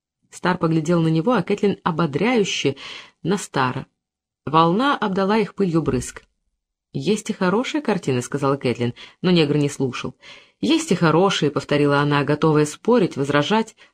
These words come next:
Негр взглянул на неё равнодушно. «А что, братство розенкрейцеров ратует против кино?» — спросил Стар. «Они сами толком не знают, против чего и за что ратуют. Сегодня за одно, через неделю за другое». Только рыба знала, за что ратовала.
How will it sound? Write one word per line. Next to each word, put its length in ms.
Негр 360
взглянул 420
на 60
неё 220
равнодушно. 600
«А 120
что, 500
братство 480
розенкрейцеров 680
ратует 380
против 280
кино?» — 280
спросил 340
Стар. 300
«Они 200
сами 260
толком 320
не 80
знают, 420
против 320
чего 300
и 40
за 140
что 200
ратуют. 420
Сегодня 340
за 220
одно, 400
через 300
неделю 300
за 140
другое». 640
Только 380
рыба 260
знала, 340
за 120
что 200
ратовала. 460